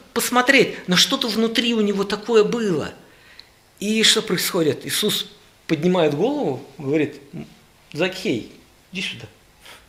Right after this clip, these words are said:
«Иди, да, да, ты иди, иди сюда. Мне сегодня у тебя надо поужинать». И дальше что происходит с этим? Но личность,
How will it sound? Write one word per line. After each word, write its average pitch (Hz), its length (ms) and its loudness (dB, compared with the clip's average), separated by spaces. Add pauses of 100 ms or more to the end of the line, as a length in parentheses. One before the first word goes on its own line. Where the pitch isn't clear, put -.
«Иди, 226 180 -2
да, 302 200 0
да, 269 200 -4
ты 208 220 -8
иди, 185 260 -12
иди 214 160 -4
сюда. 180 300 -8 (500)
Мне 185 300 2
сегодня 226 440 -2
у 143 120 0
тебя 170 500 -2
надо 147 220 -4
поужинать». 95 500 -8 (640)
И - 80 0
дальше 233 380 6
что - 160 4
происходит 185 560 4
с - 20 -2
этим? 165 220 -2
Но 147 200 0 (300)
личность, 175 880 0